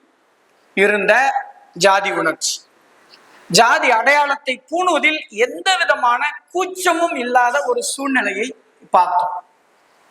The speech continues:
சில இடங்கள்ல தலித் மாணவர்களிடம் இருக்காது, சில இடங்கள்ல அவங்க கிட்ட கூட இருக்கும். இது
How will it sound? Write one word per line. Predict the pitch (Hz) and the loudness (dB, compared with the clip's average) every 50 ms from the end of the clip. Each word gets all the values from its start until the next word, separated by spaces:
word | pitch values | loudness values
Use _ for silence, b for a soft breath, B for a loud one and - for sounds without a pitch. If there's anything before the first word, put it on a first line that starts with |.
| _ _ _ _ _ - | _ _ _ _ _ -4
சில | - - - 320 320 330 320 320 | 0 2 2 4 4 4 2 2
இடங்கள்ல | 330 349 349 349 339 330 320 320 311 269 | 0 0 2 2 0 2 2 0 0 0
தலித் | 262 277 302 - - 277 | -4 -4 -4 -8 -4 0
மாணவர்களிடம் | 269 262 254 254 247 233 226 233 220 208 226 226 233 | 0 0 0 -2 -8 -10 -12 -16 -18 -16 -12 -12 -10
இருக்காது, | 240 - 254 254 359 381 - - - | -4 0 0 0 0 0 -4 -4 -2
சில | 285 254 247 240 | 0 0 0 0
இடங்கள்ல | 240 254 254 254 254 247 247 220 226 | 0 -2 -4 -4 -2 0 0 0 0
அவங்க | 269 285 311 320 320 | 0 -2 -2 -4 -4
கிட்ட | 302 - 311 294 277 | -4 -4 -6 -4 -2
கூட | 269 262 240 | 0 -2 -2
இருக்கும். | 233 226 - 196 180 _ _ _ _ _ _ _ _ _ _ - - - _ _ _ _ _ - - 294 | -2 -6 -10 -14 -14 _ _ _ _ _ _ _ _ _ _ -18 -18 -18 _ _ _ _ _ -2 0 2
இது | 285 | 4